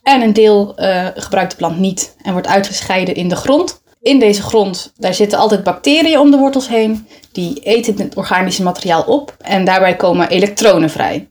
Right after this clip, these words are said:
Door een elektrode aan te bieden aan deze, eh, deze bacteriën, eh, geven zij hun elektronen daaraan af.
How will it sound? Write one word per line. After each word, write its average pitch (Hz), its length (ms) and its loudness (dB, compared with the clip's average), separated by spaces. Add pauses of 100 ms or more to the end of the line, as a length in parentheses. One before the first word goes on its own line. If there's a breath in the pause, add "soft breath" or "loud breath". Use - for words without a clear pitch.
(120)
Door 208 180 2
een 214 60 4
elektrode 240 720 2
aan 185 180 0
te 180 80 -4
bieden 175 240 -2
aan 175 160 0
deze, 165 400 -2
eh, 175 120 -4 (180)
deze 165 240 0
bacteriën, 170 600 -2 (420)
eh, 196 140 -2
geven 220 320 4
zij 202 120 2
hun 196 80 2
elektronen 190 520 0
daaraan 156 260 2
af. - 400 -2